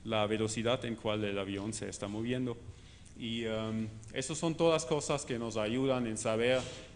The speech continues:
quién está haciendo qué y, em, si hay ciertos malos intentos. Quizá ahora tenemos los problemas con el Irán, tenemos Norte Corea,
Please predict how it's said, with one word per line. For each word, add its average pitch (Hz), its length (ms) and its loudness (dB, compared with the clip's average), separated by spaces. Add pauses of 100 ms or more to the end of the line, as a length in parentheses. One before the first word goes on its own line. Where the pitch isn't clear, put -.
quién 160 240 4
está 135 320 4
haciendo 113 460 2
qué 156 380 2 (280)
y, 113 300 2
em, 104 420 4 (400)
si 117 400 0
hay 104 240 2
ciertos 101 640 -4
malos 107 360 0
intentos. 139 540 0
Quizá 110 560 0
ahora 101 300 0
tenemos 101 400 -4
los 98 120 -8
problemas 104 480 -4
con 107 160 -6
el 101 140 -4
Irán, 127 400 0
tenemos 101 420 -6
Norte 107 300 -6
Corea, 123 540 2